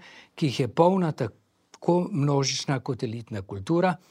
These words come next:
kajti ob vsem realizmu filma s pričo forme počasnega filma proizvede impresivno alegorijo, ki odpre ontološke razne-, razsežnosti, neizrecno, kot je za film edino ustrezno,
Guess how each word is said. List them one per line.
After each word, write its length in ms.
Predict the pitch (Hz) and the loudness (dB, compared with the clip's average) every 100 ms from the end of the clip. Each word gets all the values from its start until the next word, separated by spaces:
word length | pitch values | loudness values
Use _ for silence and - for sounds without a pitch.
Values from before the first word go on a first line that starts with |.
| _ _ _ | _ _ _
kajti 280 | - 135 117 | -2 -2 -2
ob 100 | 104 | -8
vsem 300 | - 185 185 | -2 0 2
realizmu 520 | 170 156 147 147 139 | 2 2 2 0 -2
filma 380 | 113 143 139 123 | -4 -4 -2 -4
s 80 | - | -6
pričo 320 | - 107 104 | -10 -8 -8
forme 400 | - 156 160 147 | 0 2 2 -2
počasnega 680 | - 107 143 139 - 151 147 | -4 0 2 0 -2 -4 -4
filma 360 | - 156 143 | -2 -2 -2
proizvede 680 | 135 113 101 113 143 143 143 - - - - _ - | -4 -4 -4 -2 0 0 -2 -6 -20 -20 -20 _ -2
impresivno 680 | 120 113 117 - 185 170 - | -2 0 -2 2 2 2 2
alegorijo, 720 | 127 123 113 113 185 160 95 | 0 2 0 2 2 2 0
ki 140 | - | -2
odpre 460 | 120 - 143 151 143 - - - | -4 -2 0 0 0 -6 -20 -8
ontološke 640 | 139 123 123 127 160 - 156 | -2 -2 2 2 2 0 -2
razne-, 400 | 143 - 147 147 | -2 -2 -4 -2
razsežnosti, 800 | 131 127 - 143 135 123 123 123 | -4 -4 -2 -2 -2 -4 -6 -4
neizrecno, 800 | 113 147 156 135 135 135 - 123 | -2 0 0 0 -2 -2 -4 -6
kot 180 | 127 117 | -4 -4
je 80 | |
za 140 | 107 104 | -4 -6
film 320 | - 117 104 | -4 -4 -4
edino 280 | 104 156 151 | -2 -2 0
ustrezno, 580 | 135 - 131 131 127 | -2 -2 -2 0 -2